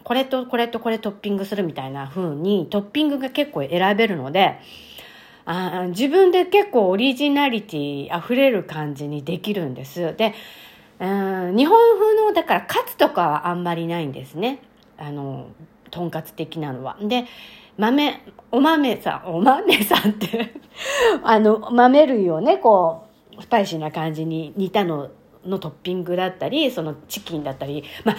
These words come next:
いろいろあるわけですよ。で、私昨日はね、ガーリックソテー、ん？なんだ？フライドガーリックと、トマトと、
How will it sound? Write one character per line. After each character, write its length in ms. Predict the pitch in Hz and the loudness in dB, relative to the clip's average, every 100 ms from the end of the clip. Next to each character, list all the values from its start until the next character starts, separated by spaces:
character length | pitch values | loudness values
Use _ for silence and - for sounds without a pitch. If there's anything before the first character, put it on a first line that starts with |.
| - 233 | -2 4
い 80 | |
ろ 180 | 294 339 | 6 8
い 40 | 302 | 6
ろ 80 | |
あ 100 | 254 | 6
る 100 | 269 | 6
わ 120 | 233 208 | 2 -4
け 100 | 156 | -8
で 80 | |
す 100 | 147 | -6
よ。 80 | 156 | -6
で、 160 | 208 226 | 2 2
私 220 | 226 240 | 2 -4
昨 200 | - 247 | 0 2
日 140 | 269 | 4
は 140 | 196 139 | 2 0
ね、 220 | 147 202 - - - - | -4 -6 -10 -20 -18 0
ガ 120 | 262 349 359 359 370 | 4 6 6 6 6
ー 40 | |
リ 300 | 349 349 - _ | 6 4 0 _
ッ 40 | - | -2
ク 480 | 311 311 294 233 - _ _ _ _ _ _ _ _ _ _ _ | 2 4 2 0 -6 _ _ _ _ _ _ _ _ _ _ _
ソ 160 | 254 | -2
テ 260 | 233 - 196 | -2 -2 -2
ー、 40 | 254 | -2
ん？ 140 | 508 - _ | -2 -4 _
な 100 | 247 | -4
ん 60 | 294 | -2
だ？ 180 | 139 - | -4 -2
フ 80 | 285 | 6
ラ 160 | 440 | 6
イ 60 | 453 | 6
ド 140 | 427 | 2
ガ 100 | 415 | 4
ー 80 | 392 | 2
リ 80 | 180 | 2
ッ 80 | - | -6
ク 320 | - 143 233 _ - - _ _ _ | -8 -10 -10 _ -20 -20 _ _ _
と、 420 | 254 277 170 - - _ _ _ _ | 4 6 6 2 -12 _ _ _ _
ト 120 | 285 | 0
マ 260 | 294 233 185 | 2 2 0
ト 180 | 143 139 | -6 -10
と、 500 | - 254 262 123 | -2 0 2 0